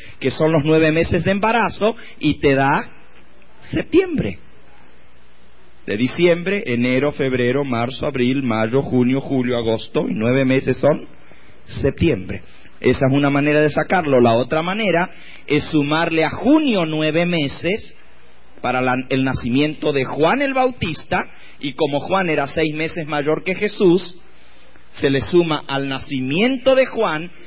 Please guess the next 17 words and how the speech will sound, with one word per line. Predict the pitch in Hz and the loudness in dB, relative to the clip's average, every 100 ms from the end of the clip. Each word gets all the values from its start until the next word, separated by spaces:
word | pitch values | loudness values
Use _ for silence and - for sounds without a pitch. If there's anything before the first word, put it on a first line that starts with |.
| - - - | -14 -12 -4
seis | 220 233 226 | 0 0 -4
meses | 220 226 - - | -6 -6 -6 -6
que | 143 151 | -4 -4
tenían | 143 160 180 165 | -4 -4 -6 -4
de | 156 | -4
diferencia | 151 151 143 165 - 196 | -2 -2 -2 -2 -2 0
en | 202 | 0
edad, | 220 214 196 214 - - - | 0 0 0 -4 -12 -16 -10
y | 170 | -8
nos | 165 139 | -6 -4
da | 151 | -4
exactamente | 147 160 - 147 143 143 160 | -2 -6 -6 -6 -4 -2 -2
lo | 160 | 0
mismo. | 139 101 92 85 - - - - - - | -2 -6 -8 -10 -10 -14 -16 -16 -16 -4
Mediados | 117 135 127 143 160 180 180 127 | 0 2 4 4 4 0 -2 0
de | 147 220 - - - - - - - - - - - - - | 2 2 0 -10 -14 -16 -16 -16 -16 -16 -16 -16 -16 -16 -12
septiembre. | - 120 - 127 107 80 80 - | -6 -4 -4 -2 -2 -2 -10 -12